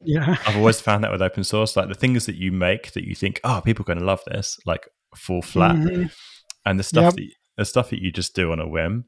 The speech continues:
Speaker 2: um, you know, can end
Speaker 1: <laughs>
Speaker 2: up being really, really popular. You know, I don't understand the
Speaker 1: Yeah.
Speaker 2: connection, but
Speaker 1: Are there any neat, uh, f-, are there any new features planned for that project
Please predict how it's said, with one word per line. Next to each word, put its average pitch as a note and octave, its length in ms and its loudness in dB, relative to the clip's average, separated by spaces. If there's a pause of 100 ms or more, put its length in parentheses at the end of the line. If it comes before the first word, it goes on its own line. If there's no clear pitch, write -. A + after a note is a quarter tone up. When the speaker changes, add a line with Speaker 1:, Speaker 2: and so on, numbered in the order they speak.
(720)
Speaker 2:
um, F2 640 0 (1000)
you F#2 120 -4
know, D#2+ 180 -2
can G#3+ 220 2
end F2+ 160 -2
Speaker 1:
<laughs> F2+ 40 -2
Speaker 2:
up - 120 -10
being F#2 300 -6
really, F#2 300 -2 (960)
really G#2 240 -2
popular. - 520 -6
You F2 80 -6
know, E2+ 160 -6 (100)
I G2 80 0
don't G2+ 320 -4
understand E2+ 540 2
the D#2+ 60 0
Speaker 1:
Yeah. D#2+ 40 -4
Speaker 2:
connection, E2+ 540 -6
but - 180 -8 (1700)
Speaker 1:
Are F#3 120 6
there F3 160 8
any F3 180 4
neat, E3+ 380 2
uh, D#3 200 2
f-, D3+ 120 -6
are F#3 380 -2
there F#3+ 80 4
any F3+ 160 2
new F3+ 120 2
features F3+ 440 -4
planned F3 420 -2
for G3+ 100 -4
that G3 420 2 (480)
project G3+ 600 -2